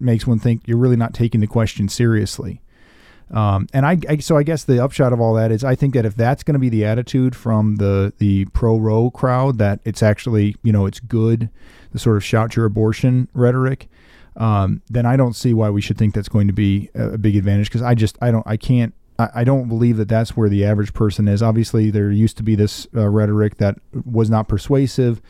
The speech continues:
uh, of safe, legal, and rare, but at least sort of try to appeal to sort of a middle of the road, uh, person. And that's just not where the left is on this issue anymore. And so I, I don't really see why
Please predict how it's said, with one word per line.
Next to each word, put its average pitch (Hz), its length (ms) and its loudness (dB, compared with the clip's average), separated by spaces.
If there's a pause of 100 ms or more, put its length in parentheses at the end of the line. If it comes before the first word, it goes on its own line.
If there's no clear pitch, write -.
(540)
uh, 95 340 2
of 104 180 0
safe, 117 300 0
legal, 113 300 2
and 104 100 -2
rare, 113 160 2
but 110 140 2
at 113 80 0
least 113 300 -2 (180)
sort 120 220 0
of 101 80 0
try 117 200 0
to 104 120 0
appeal 117 420 0
to 113 80 0
sort 110 200 2
of 107 100 0
a 107 40 0
middle 110 300 2
of 107 80 -4
the 107 60 -2
road, 107 440 0 (160)
uh, 107 160 2
person. 113 380 2
And 113 80 2
that's 151 120 -2
just 165 160 -4
not 120 260 0
where 113 320 2
the 107 100 -2
left 107 260 -2
is 113 140 2
on 107 100 2
this 101 160 0
issue 117 300 2
anymore. 95 400 0
And 98 100 0
so 110 220 2
I, 110 380 -4
I 139 40 2
don't 139 220 0
really 117 240 0
see 113 260 0
why 107 400 0